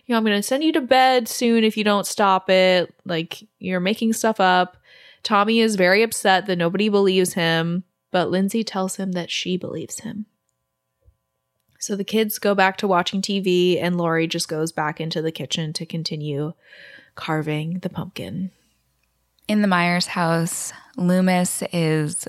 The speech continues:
Speaker 2: loitering around. He's waiting for Michael.
Speaker 1: I do wonder what his plan is. Like, is he just going to shoot him?
Speaker 2: I guess.
Speaker 1: 'Cause I'm like, that's
Speaker 2: I
Speaker 1: not legal. <laughs>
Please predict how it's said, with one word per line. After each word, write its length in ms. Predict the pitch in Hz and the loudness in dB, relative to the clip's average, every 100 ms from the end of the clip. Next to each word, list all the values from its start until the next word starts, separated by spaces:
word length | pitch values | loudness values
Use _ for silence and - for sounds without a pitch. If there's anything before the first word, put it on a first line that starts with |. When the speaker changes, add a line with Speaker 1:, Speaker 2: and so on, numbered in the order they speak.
| - | -6
Speaker 2:
loitering 640 | 156 156 156 170 180 185 185 | -2 2 2 2 2 2 2
around. 840 | 175 160 156 156 156 156 170 - - _ | 2 2 4 2 2 0 -2 -8 -18 _
He's 440 | 311 214 156 - | -18 -10 -8 -4
waiting 280 | 160 156 170 | -2 0 -2
for 140 | - | 0
Michael. 720 | 170 160 156 - 156 156 160 - - | 2 2 0 2 2 4 0 -4 -8
Speaker 1:
I 100 | 262 | -2
do 180 | 226 359 | 2 4
wonder 280 | 302 262 294 | 4 4 4
what 160 | 233 | 2
his 200 | 220 220 | 2 0
plan 400 | - 190 170 170 | -2 -2 0 2
is. 180 | 151 147 | 0 0
Like, 160 | 175 170 | 0 0
is 80 | 190 | 0
he 140 | 214 | 0
just 200 | 185 180 | 0 -2
going 280 | 196 190 196 | 0 0 0
to 100 | 202 | -2
shoot 400 | - - 160 - | -2 -2 -4 -2
him? 460 | 214 226 247 262 - _ _ _ _ _ _ _ _ _ _ - | 0 2 0 -2 -6 _ _ _ _ _ _ _ _ _ _ -4
Speaker 2:
I 220 | 196 185 - - | -4 -4 -10 -8
guess. 560 | 196 185 202 269 311 | -2 2 2 0 0
Speaker 1:
'Cause 160 | - 226 | 0 2
I'm 100 | 240 | 2
like, 200 | 247 233 | 0 2
that's 280 | 226 240 247 | 2 4 4
Speaker 2:
I 140 | 233 - - | 2 0 -2
Speaker 1:
not 420 | 214 214 262 165 190 | 2 4 2 0 -4
legal. 720 | 196 202 214 175 135 170 | 0 2 2 4 4 4
<laughs> 40 | 330 | 4